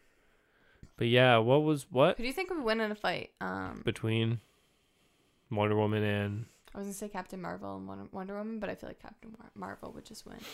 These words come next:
Speaker 2: 'cause she's fucking seems O P. She probably has some
Speaker 1: Mm.
Speaker 2: secret power that
Speaker 1: As long as, well, are we going the
Speaker 2: Yeah.
Speaker 1: Marvel Cinematic
Speaker 2: Place your bets,
Speaker 1: Universe?
Speaker 2: folks.
Speaker 1: Are we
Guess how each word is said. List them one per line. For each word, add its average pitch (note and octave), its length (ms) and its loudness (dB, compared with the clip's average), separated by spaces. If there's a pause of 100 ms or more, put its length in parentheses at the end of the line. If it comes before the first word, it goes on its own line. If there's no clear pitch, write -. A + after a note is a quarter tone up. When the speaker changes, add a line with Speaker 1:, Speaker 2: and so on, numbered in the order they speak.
Speaker 2:
'cause G#3+ 140 -14
she's - 300 -18
fucking A3+ 320 -20 (120)
seems G#3+ 200 -16
O - 80 -14
P. A3 240 -14 (880)
She - 100 -20
probably C3+ 200 -2
has C#3 140 -2
some C3+ 160 -2
Speaker 1:
Mm. C3+ 60 -2
Speaker 2:
secret - 300 -8
power - 300 -8
that - 200 -16 (520)
Speaker 1:
As A#2+ 100 -4
long D3 220 8
as, C#3 160 2 (360)
well, B2+ 140 10
are C3 60 12
we C3 60 6
going B2+ 380 10
the A#2+ 240 10
Speaker 2:
Yeah. A#2 200 0
Speaker 1:
Marvel B2+ 560 8 (140)
Cinematic B2 480 6
Speaker 2:
Place D4 220 6
your C#4+ 80 4
bets, A3 300 12
Speaker 1:
Universe? F3+ 180 12
Speaker 2:
folks. D4+ 400 12
Speaker 1:
Are C4 40 10
we - 20 12